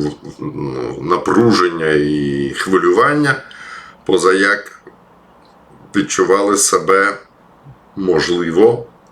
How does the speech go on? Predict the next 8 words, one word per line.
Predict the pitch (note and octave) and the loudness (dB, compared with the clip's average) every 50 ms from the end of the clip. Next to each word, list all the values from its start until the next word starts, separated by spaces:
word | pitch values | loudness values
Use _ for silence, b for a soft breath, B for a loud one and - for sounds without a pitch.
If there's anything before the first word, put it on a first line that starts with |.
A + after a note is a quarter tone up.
| _ _ _ - | _ _ _ -4
не | F2+ F2+ F2+ | -2 -2 -2
в | E2+ E2 | -2 -2
достатній | D#2+ D#2 D#2 - - F2+ F#2 F#2 - - D2 D2+ D#2 D#2 D#2 - - _ _ B B B B B B B B B B B B _ _ _ _ _ - | -2 -4 -4 -2 -2 -2 -2 -2 -2 -4 -4 -4 -4 -6 -6 -10 -18 _ _ B B B B B B B B B B B B _ _ _ _ _ -4
мірі | F2+ F#2 F2+ F2 D#2+ D#2 | 0 0 2 2 2 0
захисту, | C#2+ E2 F2 F#2+ F#2+ - - A#2+ - - - B2 B2 A#2+ - - _ _ | 0 2 0 0 0 0 -2 -4 -4 -2 -2 -2 -2 -2 -4 -10 _ _
маю | - E2 E2+ E2+ E2+ D#2+ | -4 -2 0 2 2 2
на | D2+ D2+ | 2 2
увазі | D2+ D2+ D#2 D#2+ D#2+ D#2+ D2 D2+ D2 | 2 2 2 2 0 0 0 0 -2